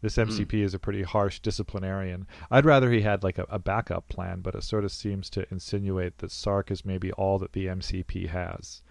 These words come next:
Speaker 1: and he's maybe freaking out a bit, or that he's, like, a bad
Speaker 2: Yeah.
Speaker 1: boss, you know? Like, he's, he's a,
Speaker 2: Yeah.
Speaker 1: he's a beat, he's like a, a beatings will continue until morale improves kind of boss, you know?
Speaker 2: Mm.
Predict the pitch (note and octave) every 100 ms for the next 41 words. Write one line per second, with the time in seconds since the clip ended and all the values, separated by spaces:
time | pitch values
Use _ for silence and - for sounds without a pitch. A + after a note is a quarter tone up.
0 | - - _ _ G#2 F#2 F2+ - - G#2
1 | F#2 F2+ - F#2 F#2+ F2+ E2+ E2+ - -
2 | - - _ _ _ _ _ - G2 F#2
3 | F2 F#2 F#2 F2+ F2 E2+ E3 G2+ - -
4 | E2 - - - - F#2 F#2 F#2 G2 -
5 | - - _ _ _ _ G#2+ A2+ A#2+ -
6 | A#2+ B2+ B2 G#2 A2 B2+ A2+ - A#2 A#2+
7 | - - - - - - C3+ C#3 C#3 B2
8 | A#2+ G#2+ A#2+ A#2+ G#2+ A#2 A2 G#2 A#2 A2
9 | G#2 G2 A2+ G#2 G2 G2 G2 G2 - G2+
10 | - G#2+ G2+ G#2 - - - - G#2 G2
11 | F2 F#2+ F2+ A2+ - - - _ - _
12 | _ - G#2 G2 G#2 - E2